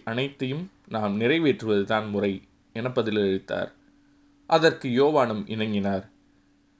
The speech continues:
இயேசு திருமுழுக்கு பெற்றவுடனே தண்ணீரை விட்டு வெளியேறினார். உடனே வானம் திறந்ததையும்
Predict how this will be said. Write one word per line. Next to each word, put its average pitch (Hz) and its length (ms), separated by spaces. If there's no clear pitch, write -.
இயேசு 120 640
திருமுழுக்கு 135 500
பெற்றவுடனே 104 720
தண்ணீரை 175 480
விட்டு 117 340
வெளியேறினார். 98 800
உடனே 120 440
வானம் 120 460
திறந்ததையும் 107 600